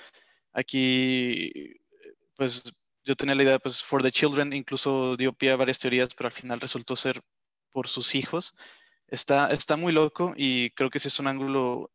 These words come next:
importante de, de los superhéroes, ¿no? Eh, que realmente, así como pueden salvar gente, también tienen, es muy peligroso, ¿no?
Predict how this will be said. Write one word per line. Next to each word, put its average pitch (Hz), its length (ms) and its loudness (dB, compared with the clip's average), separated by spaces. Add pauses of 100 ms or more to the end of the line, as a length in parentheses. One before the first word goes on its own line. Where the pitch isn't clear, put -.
(100)
importante 131 920 -4 (520)
de, 120 580 0 (460)
de 120 120 0
los 123 140 -4
superhéroes, 120 640 0
¿no? 131 320 -12
Eh, 117 340 -8 (480)
que 131 120 -2
realmente, 131 540 2
así 131 240 2
como 147 200 -4
pueden 139 240 2
salvar 127 320 0
gente, 131 400 -4 (960)
también 127 380 0
tienen, 127 580 -2
es 139 140 -2
muy 143 140 -2
peligroso, 127 520 0
¿no? 120 260 -14